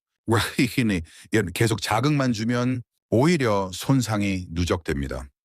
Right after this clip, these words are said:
열 번째는 옷차림을 조절하는 겁니다. <clears throat> 너무 두꺼운 옷을 입으면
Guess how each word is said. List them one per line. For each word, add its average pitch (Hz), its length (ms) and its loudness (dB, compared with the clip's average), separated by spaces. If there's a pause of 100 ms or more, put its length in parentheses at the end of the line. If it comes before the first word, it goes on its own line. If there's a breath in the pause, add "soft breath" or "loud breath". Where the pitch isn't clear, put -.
(240)
열 107 140 4
번째는 101 520 0
옷차림을 104 580 -2
조절하는 80 440 -2
겁니다. 64 400 -10 (520)
<clears throat> 90 760 0
너무 123 280 4
두꺼운 127 420 0
옷을 117 240 -2
입으면 101 580 -2